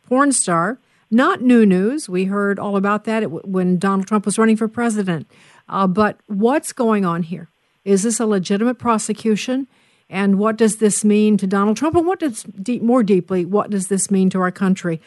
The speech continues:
I can't think of anyone better to discuss this with than Joe diGenova. Joe is the founding partner of the Washington, D C law firm of diGenova and Tensing. Uh, he and, uh,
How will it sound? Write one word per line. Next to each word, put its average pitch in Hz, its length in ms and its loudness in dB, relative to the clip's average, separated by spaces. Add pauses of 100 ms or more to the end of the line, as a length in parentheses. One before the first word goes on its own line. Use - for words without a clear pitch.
(300)
I 233 100 -2
can't 226 340 -2
think 220 160 2
of 196 140 0
anyone 202 440 2
better 196 280 -4
to 196 140 -6
discuss 190 500 -4
this 190 260 -4
with 190 300 -4
than 190 160 2
Joe 185 140 0
diGenova. 190 580 -2 (420)
Joe 214 180 2
is 190 100 0
the 208 80 -4
founding 214 300 4
partner 208 360 0
of 196 80 0
the 196 80 -2
Washington, 202 400 2
D 208 140 6
C 214 240 0
law 202 320 0
firm 202 260 0
of 180 100 0
diGenova 190 560 0
and 185 140 -4
Tensing. 302 480 -2 (540)
Uh, 196 240 -2
he 254 320 -2
and, 247 340 2
uh, 214 120 4